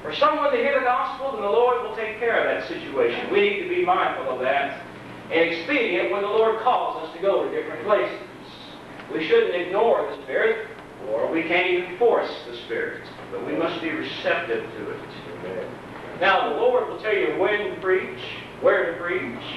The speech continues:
Speaker 1: what to preach, when to start preaching, and when to stop preaching. Unfortunately, <laughs> we preachers don't usually listen to the last time. We kinda just kinda keep on going.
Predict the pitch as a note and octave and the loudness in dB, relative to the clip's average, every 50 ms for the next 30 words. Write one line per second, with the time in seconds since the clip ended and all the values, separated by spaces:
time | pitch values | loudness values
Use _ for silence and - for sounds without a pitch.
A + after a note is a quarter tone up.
0 | - - - - - F#3 G#3+ G#3+ - - - - - C#3+ C#3 C#3+ - - - - | -10 -10 -4 2 4 4 4 4 2 -4 -8 -8 -8 -6 -6 -4 -6 -6 -8 -10
1 | - - - - - - - - - - - D3+ F#3 G3 G3 F3 - - G#3+ G3+ | -12 -12 -12 -12 -14 -14 -14 -14 -14 -8 0 2 2 4 4 2 -2 0 2 2
2 | G3+ G#3+ G#3+ - - - - - - - - F#3 F#3 - - - - - - - | 2 2 0 -2 -4 -4 -6 -6 -6 -8 -10 -10 -10 -10 -12 -14 -14 -14 -14 -14
3 | - - C#3 C#3 C#3 D#3 D#3 D#3+ E3 - - - - - - - - - - - | -8 -4 -4 -2 0 0 0 0 0 0 2 4 4 4 2 0 -4 -6 -8 -10
4 | - - - - - - E3 E3+ E3 E3+ G3 A#3 A#3 A#3+ - - - - D#3+ F3 | -10 -14 -16 -16 -12 -8 -8 -6 -2 2 4 4 4 2 0 -4 -4 -2 0 0
5 | F3 F3 E3 - - - - - E3+ E3+ D#3 - G3 - - - C3+ - D3+ D3 | 2 0 0 -2 -6 -6 -8 -6 -4 -4 -4 -2 -2 -2 -2 -2 -2 0 0 0
6 | D3 D#3 D#3 C3+ C3 B2+ B2+ - - G3+ G3 - - - - - - - - - | 2 2 0 0 0 0 0 0 0 0 0 -2 -2 -4 -4 -2 0 0 2 2
7 | - - - - - - - - - - - - - - - - - - - - | 0 0 -2 -4 -4 -4 -4 -4 -6 -6 -8 -8 -8 -8 -8 -8 -10 -10 -10 -10
8 | - - - - - - D3+ D3 C3 - D#3+ - - D3+ D3+ D3 - D#3 D3 D3 | -10 -10 -10 -8 -6 -4 -4 0 2 4 4 4 2 0 -2 -4 -2 -2 -2 -2
9 | C#3+ - - - E3+ D#3+ D#3+ D3+ C#3+ - - B2 A#2+ F#3 - - - - | -2 -2 -4 -6 -2 2 2 4 4 2 0 0 2 2 2 2 2 -2